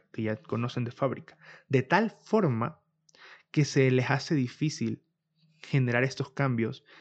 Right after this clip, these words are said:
al menos de forma natural. Y es entendible, y creo que ese es el punto clave para entender qué es lo que está pasando.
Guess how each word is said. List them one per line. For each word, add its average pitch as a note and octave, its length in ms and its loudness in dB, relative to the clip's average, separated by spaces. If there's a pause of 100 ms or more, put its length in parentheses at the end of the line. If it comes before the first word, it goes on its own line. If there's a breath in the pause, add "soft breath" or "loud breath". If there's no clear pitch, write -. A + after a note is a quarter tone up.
(140 loud breath)
al C#3+ 180 4
menos C#3+ 320 2
de C#3+ 100 -2
forma A#2 300 -2
natural. G#2 460 -6 (320 loud breath)
Y A3+ 140 12
es F#3+ 120 8
entendible, C3+ 600 4
y F#3 140 2
creo B3+ 280 0
que A3+ 80 2
ese A3+ 160 0
es G3 80 0
el D3 140 4
punto D3 380 2
clave B2 440 4
para A#2 240 0
entender A2 480 -4
qué C3 120 -4
es - 40 -4
lo A2+ 140 -2
que A2 80 -12
está - 180 -10
pasando. - 460 -6